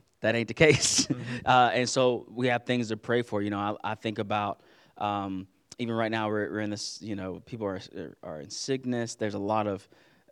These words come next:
Speaker 1: um, sadness, death, things like that. And I'm like, "Man, it's not like that in heaven." You know, "Lord, may your kingdom come. Lord, would you,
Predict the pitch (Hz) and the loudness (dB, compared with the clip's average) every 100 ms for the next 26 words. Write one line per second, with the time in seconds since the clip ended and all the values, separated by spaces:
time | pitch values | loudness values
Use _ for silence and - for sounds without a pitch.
0 | - 104 95 98 92 - - - 123 123 | -12 -8 -8 -10 -12 -14 -8 -4 -2 0
1 | 120 117 113 120 113 117 113 107 113 113 | -2 -4 -4 -4 -4 -4 -4 -4 -2 -4
2 | 87 110 101 104 107 101 107 104 82 98 | -4 -6 -8 -8 -8 -6 -6 -6 -6 -8
3 | 92 104 101 107 _ _ _ _ _ 101 | -8 -10 -10 -16 _ _ _ _ _ -10
4 | 98 104 101 101 101 - - 104 98 95 | -8 -6 -4 -6 -8 -14 -12 -8 -6 -6
5 | - 110 98 101 113 101 95 110 104 101 | -6 -6 -6 -8 -6 -6 -8 -12 -12 -12
6 | 92 98 104 | -12 -10 -8